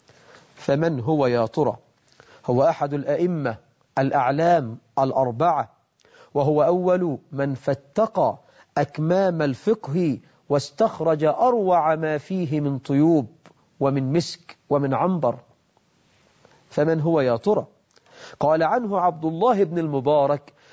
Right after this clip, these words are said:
"لولا أن الله أعانني به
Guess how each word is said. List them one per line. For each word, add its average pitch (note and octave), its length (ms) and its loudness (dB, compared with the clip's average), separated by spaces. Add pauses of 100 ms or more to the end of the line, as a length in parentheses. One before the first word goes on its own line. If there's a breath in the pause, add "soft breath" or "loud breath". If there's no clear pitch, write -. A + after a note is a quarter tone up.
(120 soft breath)
"لولا E3 680 2
أن D3 220 -4
الله D3+ 540 2
أعانني D3 800 0
به A3+ 220 2